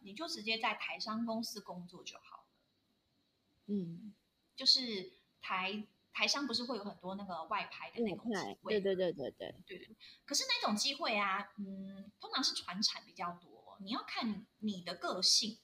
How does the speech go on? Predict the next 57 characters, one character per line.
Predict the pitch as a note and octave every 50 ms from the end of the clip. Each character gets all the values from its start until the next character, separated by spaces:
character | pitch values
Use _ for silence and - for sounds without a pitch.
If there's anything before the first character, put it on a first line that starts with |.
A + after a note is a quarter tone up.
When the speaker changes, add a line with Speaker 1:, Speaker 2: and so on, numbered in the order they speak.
| _ - _ _ _ _
Speaker 1:
可 | - - F#3+
不 | G3+ B3+ C#4+
可 | - - - A3 F#3+
以 | G#3 G3 E3+
融 | F3 D#3 F3+ G3+
入 | A3+ A#3 A3
传 | G#3+ - - F#3 F#3 F3+
产 | - - G3 - -
的 | - -
这 | - F#3+
种 | G3 G3 E3 - G2 - - - - _ _ _ _ _
社 | - - - - C4 A3 F#3+
交 | - - G3 F3+ F#3
文 | F3+ - - - - -
化 | - - - - - -
哦。 | - - _ _ _ _ _ _ _ _ _ _ _ _ _ _ _ _ -
Speaker 2:
嗯， | B3+ C4 A#3 F#3 A3+ A3+ G#3+
嗯， | G3 -
嗯， | G3+ G#3 G3 F#3 F3 E3+ - _ _ -
传 | - B3 G#3+ G3+ A3 A#3+
产 | - C4+ B3 G3+ F3 G3
或 | A3 B3+ A#3
者 | G#3 G3+ G3+
是 | - - B3
Speaker 1:
对。 | A#3+ A3 G3+ A2+ - - _ _ _ _ _ _ _ _ _
Speaker 2:
I | - D4 F#4 F4+
T | F4 F#4 F4
可 | D4+ D4+ G3+
能 | F3+
也 | F3 G3
有 | G3+ C#3+
机 | - - - D#3 D#3+
会 | F3 G3 D#3+
了。 | - - - - - _ _ _ _ _ _ _ _ _ _ _ _ _ _ _ _ _ _ _ _ _ _ -
Speaker 1:
嗯， | B3 A#3+ A#3+ A#3 A#3+ A#3 A3+ A#3 A3+ -
外 | - G#4+ F4
派 | D4 - - G4 D4 B3
的 | A#3
I | - A#3 A3 A3+
T | B3 - - A#3
有 | A3 -
，I | - - F4+
T | F4+ - A4 G4
蛮 | D4 G#3+ A3 A3+
抢 | A3 G#3+ G3+ G#3
手 | A3 - F#3 -
的， | - G#2+ -
应 | G#3+
该 | A#3 C4+ D4+
是 | D4 D#4
不 | - - A3
太 | G#3+ - C4+ A#3+
需 | A3+ - A#3
要 | A3 G3+ G3+
外 | G3 F#3 - -
派， | - - - -
Speaker 2:
对。 | A#3 -